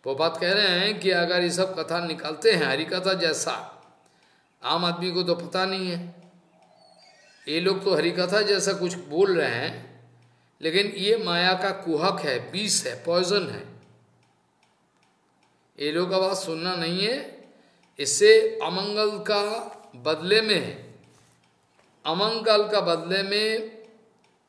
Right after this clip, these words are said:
मंगल का बदले में अमंगल ही हो, मंगल का बदले में अमंगल ही आएगा।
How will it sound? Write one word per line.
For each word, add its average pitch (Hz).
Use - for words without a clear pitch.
मंगल 180
का 214
बदले 175
में 214
अमंगल 151
ही 202
हो, 113
मंगल 143
का 180
बदले 165
में 165
अमंगल 165
ही 190
आएगा। 107